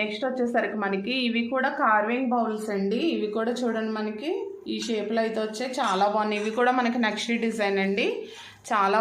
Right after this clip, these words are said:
బాగా వచ్చాయి. కింద వచ్చేసరికి ఈ విధంగా త్రీ లెగ్స్ వస్తాయండి. ఇవి కూడా చాలా బాగున్నాయి. ఇది each one కాస్ట్ వచ్చేసరికి మనకి ఫైవ్ ఫిఫ్టీ రూపీస్ పడుతుందండి. ఇవి మనకి హైట్ వచ్చేసరికి ఫోర్ ఇంచెస్ వస్తాయండి. ఈ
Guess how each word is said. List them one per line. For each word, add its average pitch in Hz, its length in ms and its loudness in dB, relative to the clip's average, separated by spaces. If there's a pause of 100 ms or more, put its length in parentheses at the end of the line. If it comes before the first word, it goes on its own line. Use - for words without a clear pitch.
బాగా 220 180 4
వచ్చాయి. 254 300 -4
కింద 220 240 0
వచ్చేసరికి 233 500 -2
ఈ - 60 2
విధంగా 214 340 -2
త్రీ 240 100 2 (120)
లెగ్స్ 196 320 0
వస్తాయండి. 196 640 0 (1300)
ఇవి 202 160 -6
కూడా 226 180 2 (120)
చాలా 214 280 2 (120)
బాగున్నాయి. 202 500 0 (120)
ఇది 226 120 0 (100)
each 240 220 2
one 247 140 2 (160)
కాస్ట్ 226 340 0
వచ్చేసరికి 233 560 -2
మనకి 214 240 -2 (140)
ఫైవ్ 208 280 2
ఫిఫ్టీ 226 320 0
రూపీస్ 226 380 -2
పడుతుందండి. 202 680 -2 (580)
ఇవి 240 180 0 (100)
మనకి 240 280 4 (120)
హైట్ 208 300 0
వచ్చేసరికి 240 540 0 (100)
ఫోర్ 220 300 2
ఇంచెస్ 240 340 0
వస్తాయండి. 214 640 0 (500)
ఈ 233 40 2